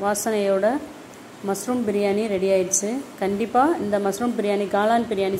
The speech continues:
செஞ்சு பாருங்கள். இதை நீங்கள் கிளறும்போது fork வச்சு கிளறுனீங்க அப்படின்னா best. அப்படி இல்லைன்னா ஷார்ப்பான கரண்டி வச்சு கிளறுங்க, இல்லைன்னா அரிசி உடஞ்சிரும். அதுக்காக தான். நல்லா உதிரி உதிரியாக வந்திருக்கு பாருங்கள். கரெக்டான அளவு தண்ணி வச்சோம் அப்படின்னா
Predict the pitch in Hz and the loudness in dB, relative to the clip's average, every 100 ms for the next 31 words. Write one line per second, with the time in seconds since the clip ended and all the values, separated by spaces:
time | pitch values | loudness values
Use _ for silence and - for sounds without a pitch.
0 | - 208 220 202 196 196 196 254 302 - | -2 -2 0 2 2 2 4 2 0 -10
1 | - - - - 226 233 233 226 240 277 | -16 -18 -14 -2 2 4 4 4 6 6
2 | 320 277 226 220 311 311 247 269 269 247 | 8 8 6 4 4 4 6 6 6 0
3 | 233 240 214 214 214 208 214 190 190 214 | 0 0 4 4 4 0 0 0 0 0
4 | 214 190 190 226 277 196 190 202 247 262 | 0 -2 -2 -2 0 0 0 2 2 4
5 | 254 254 214 233 247 240 233 240 339 - | 2 2 2 2 2 0 2 2 0 -4
6 | - - - 214 214 226 220 214 202 185 | -16 -18 -2 4 4 4 2 0 0 0
7 | 185 185 208 294 - - - - - - | 2 2 2 0 -2 -14 -16 -16 -16 -18
8 | - 208 214 233 262 220 214 214 190 190 | -10 -2 2 4 4 4 2 2 4 2
9 | 190 185 185 190 190 185 180 226 285 214 | 0 0 -2 -2 0 0 0 0 -2 0
10 | 202 240 240 220 240 240 233 233 214 190 | 2 4 4 4 2 2 4 2 2 -2
11 | 185 180 185 196 226 202 202 - 226 233 | -2 0 0 0 2 2 0 0 0 2
12 | 214 196 196 196 190 202 190 196 185 180 | 2 2 0 -2 -2 -2 -2 -2 0 0
13 | 190 | 0